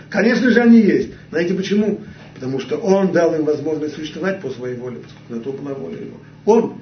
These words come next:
причина их существования. Такие, да, пожалуйста,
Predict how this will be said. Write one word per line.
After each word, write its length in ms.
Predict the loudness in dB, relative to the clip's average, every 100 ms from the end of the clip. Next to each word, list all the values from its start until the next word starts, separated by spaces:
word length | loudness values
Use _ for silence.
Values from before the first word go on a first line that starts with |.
| -18 -12
причина 380 | -10 -8 -8
их 140 | -8 -8
существования. 540 | -14 -14 -14 -14 -16 -20 -20 -20 -20 -20 -20 -20 -20 -20
Такие, 360 | -12 -4 -4
да, 120 | -4 -8 -16
пожалуйста, 300 | -16 -16